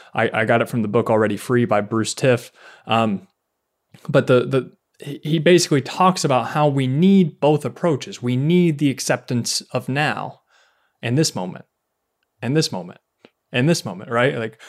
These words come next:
we're, we're, I'm okay with, with how things are going right now. I'm not in any immediate danger. I've got a shelter over my head. I've got food in the pantry outside. Uh, you know, things are, things are good. Nothing is, is affecting my safety.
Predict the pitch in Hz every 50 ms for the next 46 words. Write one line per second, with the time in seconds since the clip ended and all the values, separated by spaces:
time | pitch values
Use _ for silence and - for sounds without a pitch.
0 | - - _ 135 131 131 135 131 127 139 143 139 147 - 131 135 139 131 123 127
1 | - - 185 180 175 165 151 131 131 131 120 123 - - 139 131 123 120 - -
2 | - - - 135 131 123 - 135 123 - 117 127 147 151 127 110 104 104 107 101
3 | 101 107 110 120 127 131 127 131 131 123 120 117 120 123 117 113 107 98 - 135
4 | 151 156 151 156 151 147 143 147 - - - - - _ - 110 117 110 92 98
5 | - - 135 131 123 139 131 120 117 120 117 113 110 117 123 120 123 120 120 -
6 | - - - _ _ - 104 101 110 95 - - - 123 123 123 120 113 104 -
7 | - 120 120 117 - 120 113 107 110 107 - - 113 113 113 113 113 113 - -
8 | - - _ _ _ _ _ 107 104 101 98 101 101 - - 107 107 101 98 -
9 | - _ _ _ _ _ _ _ - 127 139 139 143 147 143 135 135 - 143 143
10 | 131 131 123 - 147 117 - - - - 117 113 110 139 131 123 120 117 107 -
11 | - - - 113 104 98 - - - 110 - - 117 110 - - 131 113 101 98
12 | - - 123 123 120 123 - 127 123 120 -